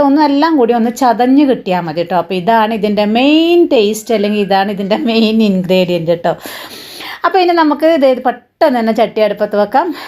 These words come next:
ആ, ആവശ്യത്തിനുള്ള നമുക്ക് വെളിച്ചെണ്ണ ഒഴിച്ച് കൊടുക്കാം. വെളിച്ചെണ്ണ തന്നെയാണ് നല്ലത്. അപ്പം വെളിച്ചെണ്ണ ഒഴിച്ച് കൊടുക്കാം കേട്ടോ. അപ്പം ഞാനിത് നമ്മുടെ മണ്ണിൻ്റെ ചീനച്ചട്ടിയിലാണ് ഉണ്ടാക്കുന്നത്. അപ്പോൾ ഇതേ വെളിച്ചെണ്ണ ഒഴിച്ച് കൊടുത്തിട്ടുണ്ട്.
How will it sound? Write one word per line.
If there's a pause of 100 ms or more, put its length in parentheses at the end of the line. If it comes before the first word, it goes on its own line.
(200)
ആ, (280)
ആവശ്യത്തിനുള്ള
നമുക്ക്
വെളിച്ചെണ്ണ
ഒഴിച്ച്
കൊടുക്കാം.
വെളിച്ചെണ്ണ (100)
തന്നെയാണ്
നല്ലത്. (500)
അപ്പം
വെളിച്ചെണ്ണ
ഒഴിച്ച്
കൊടുക്കാം
കേട്ടോ.
അപ്പം
ഞാനിത് (100)
നമ്മുടെ
മണ്ണിൻ്റെ
ചീനച്ചട്ടിയിലാണ്
ഉണ്ടാക്കുന്നത്. (500)
അപ്പോൾ
ഇതേ (120)
വെളിച്ചെണ്ണ
ഒഴിച്ച്
കൊടുത്തിട്ടുണ്ട്.